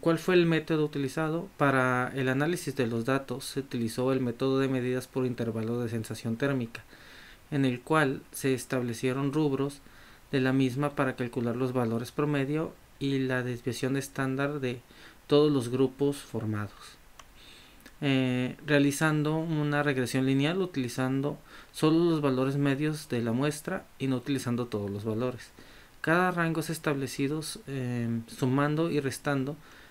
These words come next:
la desviación estándar de la muestra una y dos veces. Eh, para la evaluación del confort en espacios exteriores se seleccionó un caso de estudio,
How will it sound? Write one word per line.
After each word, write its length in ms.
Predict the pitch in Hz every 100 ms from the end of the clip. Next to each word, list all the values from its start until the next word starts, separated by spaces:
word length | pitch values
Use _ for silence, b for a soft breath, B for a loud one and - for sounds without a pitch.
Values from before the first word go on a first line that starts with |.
| B
la 120 | 139 123
desviación 480 | 117 - 117 131
estándar 520 | 143 143 - 143 143 147
de 100 | 135
la 140 | 117
muestra 640 | 120 123 131 - 156 170 - - - - - - - - B B B -
una 400 | 151 170 185 -
y 140 | 139 127
dos 260 | 120 113
veces. 560 | 104 95 - - - - - - - - - - - - - - - - - - - - B B B B B - - - - - - - - - - - B B B B B - -
Eh, 400 | 151 143 139 139
para 300 | 151 139 135
la 320 | 131 131 131 131
evaluación 580 | 131 127 120 160 180
del 300 | 180 190 185
confort 520 | - 160 151 151 143 139
en 120 | 131
espacios 480 | 117 - 135 143 147
exteriores 560 | 147 - 143 143 147
se 80 | 151
seleccionó 560 | 143 127 120 - 120 123
un 80 | 135
caso 280 | 117 -
de 60 | 117
estudio, 420 | 113 156 156 143